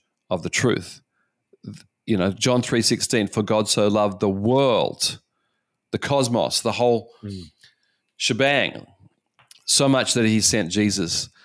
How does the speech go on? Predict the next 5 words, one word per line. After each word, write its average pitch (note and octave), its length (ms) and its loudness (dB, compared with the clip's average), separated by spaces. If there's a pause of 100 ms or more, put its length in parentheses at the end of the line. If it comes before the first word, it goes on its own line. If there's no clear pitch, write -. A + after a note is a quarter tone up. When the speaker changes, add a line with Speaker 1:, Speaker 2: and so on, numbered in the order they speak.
(120)
Speaker 1:
that G2 100 0
whoever A#2 520 2 (920)
believes G#2+ 360 2
in G#2 100 0
him G#2 380 -2